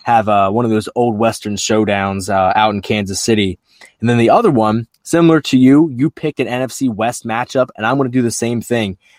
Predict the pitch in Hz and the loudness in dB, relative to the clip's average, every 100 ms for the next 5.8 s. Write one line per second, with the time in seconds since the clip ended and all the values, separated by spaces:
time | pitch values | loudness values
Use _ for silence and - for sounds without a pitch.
0 | _ 101 117 156 170 165 - 113 131 143 | _ -2 0 2 2 0 -2 -2 0 0
1 | 127 139 147 120 120 120 120 117 113 143 | 2 2 2 2 2 2 2 0 0 -2
2 | - 160 156 143 139 143 131 127 131 123 | 2 0 0 2 2 4 2 2 -2 -2
3 | 123 120 117 120 123 131 127 131 131 120 | -2 -4 -6 -8 -6 -6 -2 0 2 0
4 | 117 123 120 123 - 123 120 123 117 113 | -2 -4 -6 -8 0 0 0 0 0 0
5 | 117 _ _ _ _ - 123 | -4 _ _ _ _ -2 0